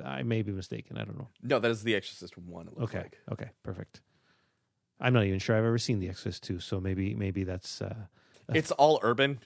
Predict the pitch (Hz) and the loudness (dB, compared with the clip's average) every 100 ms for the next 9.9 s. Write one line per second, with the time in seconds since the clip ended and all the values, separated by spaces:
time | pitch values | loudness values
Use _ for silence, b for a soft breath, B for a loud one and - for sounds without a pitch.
0 | - 107 120 107 107 107 98 - 117 110 | -6 0 0 2 2 0 -2 -6 -4 -2
1 | 107 104 98 101 95 - 107 104 117 127 | -2 -2 -2 -2 -4 -4 -2 0 -2 -4
2 | - _ - 135 170 170 156 156 143 107 | -8 _ 2 4 4 2 2 8 10 12
3 | 170 151 147 - - 147 190 160 160 151 | 10 10 8 6 6 8 10 8 8 10
4 | 165 160 160 127 127 139 - 147 143 135 | 10 10 10 8 6 4 2 2 4 2
5 | 127 151 156 135 120 - 120 - 131 113 | 4 4 4 0 0 0 -2 2 2 2
6 | 104 98 98 - _ b b 101 98 - | 0 -2 -2 -2 _ b b -4 -2 -4
7 | 95 90 98 85 87 - _ _ 147 - | -4 -2 -2 -4 -8 -14 _ _ -14 -12
8 | 117 - - b b 131 175 180 - 156 | -14 -16 -20 b b 4 6 6 4 4
9 | 165 107 113 107 92 117 135 - | 6 4 2 2 2 2 2 -6